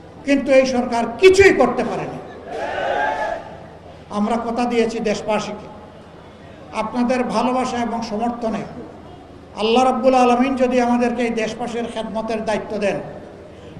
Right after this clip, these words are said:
সরকার গঠনের সুযোগ দেন, আমরা নিজেরা চাঁদা তুলব না, নিরীহ জনগণের কাছ থেকে জুলুম করে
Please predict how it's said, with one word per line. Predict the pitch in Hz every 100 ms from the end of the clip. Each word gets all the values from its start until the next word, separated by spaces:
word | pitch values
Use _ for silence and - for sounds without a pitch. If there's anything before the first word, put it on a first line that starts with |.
| -
সরকার | 214 220 240 247
গঠনের | 240 240 240 240 240
সুযোগ | - 233 233 233
দেন, | 233 233 - - - - - - - - - - - -
আমরা | 196 214 226 254 294 - - - - - - -
নিজেরা | 170 196 214 247 254 269 294 -
চাঁদা | 240 240 262 262 262
তুলব | 262 262 285
না, | 285 302 370 381 - - - - - - - - -
নিরীহ | 196 247 269 277 -
জনগণের | 262 254 262 277 262
কাছ | 254 262 -
থেকে | 269 269 269 202
জুলুম | 233 277 285
করে | 302 285 302 -